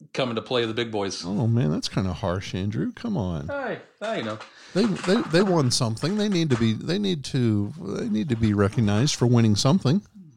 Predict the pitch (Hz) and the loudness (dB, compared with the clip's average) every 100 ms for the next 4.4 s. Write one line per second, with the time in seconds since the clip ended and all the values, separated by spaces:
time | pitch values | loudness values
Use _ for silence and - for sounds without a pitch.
0 | _ _ 113 120 107 104 - _ _ _ | _ _ -4 -2 -2 -4 -10 _ _ _
1 | _ _ - - - - - - - 110 | _ _ -20 -20 -20 -20 -20 -18 -2 2
2 | 123 123 117 120 - 127 117 117 120 131 | 4 6 4 2 -6 -4 2 2 4 2
3 | 123 113 - - - 139 135 127 135 143 | 0 -2 -6 -14 -4 2 4 4 4 4
4 | 143 147 - | 4 4 0